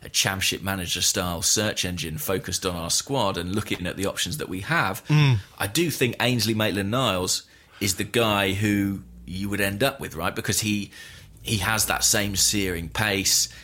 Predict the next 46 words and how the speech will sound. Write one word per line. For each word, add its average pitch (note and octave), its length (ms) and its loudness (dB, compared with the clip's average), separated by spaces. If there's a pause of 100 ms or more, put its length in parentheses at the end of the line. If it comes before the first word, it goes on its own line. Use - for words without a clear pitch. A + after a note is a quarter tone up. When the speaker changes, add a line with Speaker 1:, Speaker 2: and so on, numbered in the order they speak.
Speaker 1:
He F2+ 100 -8
has F2+ 140 -2
the F#2+ 80 -6
ability G2 440 0
to - 120 0
get F2+ 240 -2
in F#2 140 -4
on F#2 120 -4
the F2+ 120 -4
overlap. F#2+ 640 -2
He F#2 100 -6
can F2+ 320 -4 (360)
produce G2+ 360 0
a F#2+ 40 0
little G2 240 -2
bit G2 180 -4
in G2 80 -8
the F#2 60 -8
final F2+ 300 -4
third F#2+ 380 -2
with D#2 100 -6
his D#2+ 120 -2
history F#2+ 400 -2
as F2 100 -2
a F#2 80 -2
winger. F#2 400 -2 (300)
And F#2+ 160 -2
so A2 300 2 (180)
with A2 380 -2
Emery's B2+ 400 2
fullbacks A2 520 -2
always B2 260 2
overlapping, G2 500 0
always A#2 220 0
being G2 220 -4
so F#2+ 200 2
important F2+ 580 -4
in F2+ 120 -8
the, F2 160 -8
in F2+ 140 -6
that F2+ 160 -6
part F2+ 160 -2
of - 60 -6
the - 60 -8
pitch, C#3 440 2
Speaker 2:
Yeah. C3 240 6